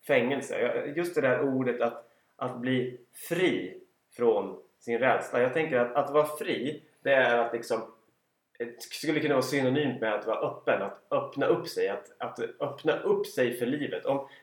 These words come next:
bara känn på, känn på energin i, om jag säger så här, eh,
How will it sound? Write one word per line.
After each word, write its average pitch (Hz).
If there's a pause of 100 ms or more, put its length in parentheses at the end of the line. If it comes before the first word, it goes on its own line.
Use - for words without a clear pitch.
bara 165
känn 190
på, 127
känn 208
på 139
energin 160
i, 127
om 131
jag 156
säger 123
så -
här, 98 (760)
eh, -